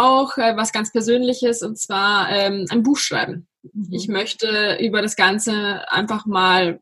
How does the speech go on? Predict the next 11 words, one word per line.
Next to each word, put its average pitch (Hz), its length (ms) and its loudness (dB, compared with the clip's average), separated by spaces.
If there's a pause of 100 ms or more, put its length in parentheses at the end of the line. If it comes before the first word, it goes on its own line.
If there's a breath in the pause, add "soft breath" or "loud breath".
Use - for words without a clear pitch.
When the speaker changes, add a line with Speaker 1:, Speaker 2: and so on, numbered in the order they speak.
Speaker 1:
was - 320 -4 (880)
aufschreiben. 202 840 0
Ich 220 120 -4
möchte 202 560 -4
ein 226 120 -4
Buch 277 160 4
verfassen 220 500 2
für 226 160 0
die 220 120 0
Leute 214 360 0
auch. 220 160 2